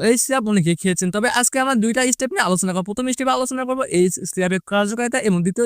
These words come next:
স্টেপে আলোচনা করবো এই সিরাপ খাওয়ার সঠিক নিয়ম। আপনারা কিভাবে এই সিরাপ সেবন করতে পারবেন, এটা আপনারা নিজেরাই বুঝতে পারবেন আপনাদের কিভাবে সেবন করতে হবে। তো প্রথমে আমরা প্রথম স্টেপ নিয়ে আলোচনা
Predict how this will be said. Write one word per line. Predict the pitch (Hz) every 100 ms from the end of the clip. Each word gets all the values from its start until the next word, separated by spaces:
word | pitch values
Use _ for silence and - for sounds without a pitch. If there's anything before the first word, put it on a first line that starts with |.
| 247
স্টেপে | 262 254
আলোচনা | 247 247 247
করবো | 254 -
এই | 185 180
সিরাপ | 185 185 -
খাওয়ার | 185 185
সঠিক | 190 190
নিয়ম। | 196
আপনারা | 233 240
কিভাবে | 254 262 262 -
এই | 160
সিরাপ | 185 180
সেবন | 196 196
করতে | 196 220
পারবেন, | 220 262 254 - -
এটা | 196 214 190
আপনারা | 202 196 202
নিজেরাই | 233 254
বুঝতে | 226 - 247
পারবেন | 247 -
আপনাদের | 175 190 185
কিভাবে | 208 226 -
সেবন | 175
করতে | 185 180 185
হবে। | 180 170 _ _ -
তো | 180
প্রথমে | 196 254 269 254
আমরা | 254 226
প্রথম | 190 180
স্টেপ | - 185
নিয়ে | 190
আলোচনা | 185 190